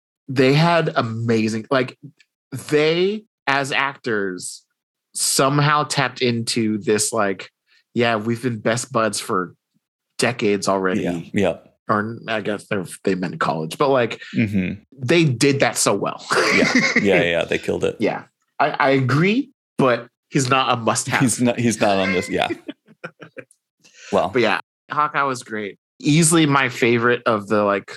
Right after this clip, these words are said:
Speaker 1: six M C U shows that are on
Speaker 2: Oh,
Speaker 1: Disney Plus
Speaker 2: yeah.
Speaker 1: right now.
Speaker 2: Yeah, yeah, for sure.
Speaker 1: My second favorite M C U outing for Phase Four, I will
Speaker 2: Mm-hmm.
Speaker 1: say.
Speaker 2: Mm.
Speaker 1: Shang-Chi was really good, but I think Hawkeye ekes it out.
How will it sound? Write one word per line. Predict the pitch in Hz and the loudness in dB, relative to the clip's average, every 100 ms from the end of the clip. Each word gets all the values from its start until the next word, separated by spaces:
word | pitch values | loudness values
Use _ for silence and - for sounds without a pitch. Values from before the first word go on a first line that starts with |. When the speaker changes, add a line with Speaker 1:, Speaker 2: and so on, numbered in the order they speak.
| - | -4
Speaker 1:
six | - - 107 - - - | -2 0 -2 -2 -6 -6
M | 98 | -4
C | 95 98 | 0 0
U | 95 | 0
shows | 92 104 98 98 | 0 0 0 0
that | 95 | -2
are | 92 | 0
on | 90 85 - _ _ _ - | 0 -4 -12 _ _ _ 0
Speaker 2:
Oh, | 110 | 2
Speaker 1:
Disney | 104 90 82 | 4 2 2
Plus | 95 87 | -2 0
Speaker 2:
yeah. | 98 | -2
Speaker 1:
right | |
now. | 98 107 120 - _ _ | -2 -4 -4 -12 _ _
Speaker 2:
Yeah, | 101 - - _ _ _ _ _ | -2 -2 -10 _ _ _ _ _
yeah, | - - - - | -10 -10 -10 -20
for | - 104 | -2 0
sure. | - - - _ _ _ | 0 -4 -10 _ _ _
Speaker 1:
My | - 113 | -4 0
second | - 151 135 139 | 2 0 0 -2
favorite | 143 135 131 127 127 _ _ _ | 2 2 4 0 -2 _ _ _
M | 117 107 | -2 0
C | 104 120 | 0 0
U | 107 107 110 110 107 _ - _ - | 0 2 2 0 -4 _ -20 _ 0
outing | 113 113 123 123 131 - | 0 2 0 0 -4 -4
for | - 107 101 | 0 2 0
Phase | 95 - 101 101 | -2 -2 0 -2
Four, | - 98 107 160 _ _ _ _ _ | -2 -2 -2 -4 _ _ _ _ _
I | - | -6
will | 104 | -4
Speaker 2:
Mm-hmm. | 101 101 | -4 -4
Speaker 1:
say. | 104 127 - _ _ | -4 -6 -14 _ _
Speaker 2:
Mm. | 190 113 95 95 | 0 2 0 -4
Speaker 1:
Shang-Chi | - 139 127 123 143 | -4 0 0 0 2
was | 131 127 | 2 2
really | 120 113 | 2 2
good, | 110 139 | 2 2
but | 131 110 | 2 0
I | |
think | 113 107 | -2 0
Hawkeye | 110 101 104 | 0 0 -2
ekes | 95 - 104 - | -4 -8 -10 -8
it | 98 | -2
out. | 120 139 | 0 0